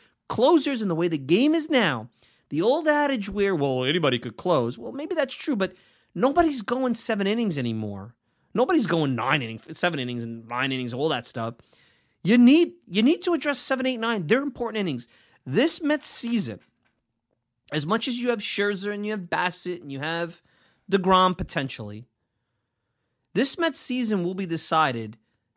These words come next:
in the final nine outs of each game. That's when it's be decided. And maybe Scherzer will be in some of those outs, and maybe Bassitt will be in some of those outs. I doubt DeGrom will.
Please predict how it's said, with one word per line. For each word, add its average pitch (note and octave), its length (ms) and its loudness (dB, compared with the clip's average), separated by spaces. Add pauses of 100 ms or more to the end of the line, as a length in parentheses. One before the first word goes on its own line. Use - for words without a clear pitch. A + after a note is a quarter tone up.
(200)
in C#3+ 120 -4
the C3 60 -4
final D#3 440 0
nine B2+ 320 -2
outs A#2 320 -6
of A2+ 140 -12
each A#2 180 -10
game. G#2 280 -16 (960)
That's B3+ 260 0
when D#4 80 0
it's - 140 -4
be C4+ 100 0
decided. A3+ 480 0 (220)
And C4 160 0
maybe D4+ 240 2
Scherzer C4+ 380 0
will C4 120 4
be A3+ 220 2
in A3 100 2
some G#3 160 -2
of G#3 60 -2
those F#3+ 160 2
outs, G3+ 320 0
and F3 120 -6
maybe G3 520 -4 (120)
Bassitt F3+ 380 -2
will F3+ 80 -6
be F3+ 140 0
in F3 100 -2
some F3 140 -6
of E3+ 40 -4
those F3 140 0
outs. G3 240 4 (260)
I C#3 100 -2
doubt D#3 420 2
DeGrom F#3+ 420 4
will. A#3+ 300 0